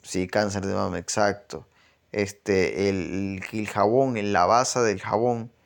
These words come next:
este, te produce también ciertos tipos de reacciones a tu piel. Este, pues, bueno, pro-, produce cier-, cierto tipo de, de afecciones a tu piel. Eh,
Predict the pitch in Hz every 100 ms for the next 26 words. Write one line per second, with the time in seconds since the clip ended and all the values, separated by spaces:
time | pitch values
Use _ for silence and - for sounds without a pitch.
0 | _ _ _ - 101 - 98 90 85 73
1 | - - 98 95 101 123 120 120 104 107
2 | 113 117 107 - - 101 110 107 101 -
3 | 101 110 98 85 - 127 131 95 - _
4 | _ _ _ _ - 87 98 - 98 95
5 | 92 82 - - 98 92 87 78 - -
6 | _ _ - 117 113 - 120 107 135 160
7 | 190 170 175 147 156 147 156 165 151 117
8 | 117 - - 131 135 - 104 104 90 -
9 | _ _ - _ _ _ _ _ - 117
10 | 117 107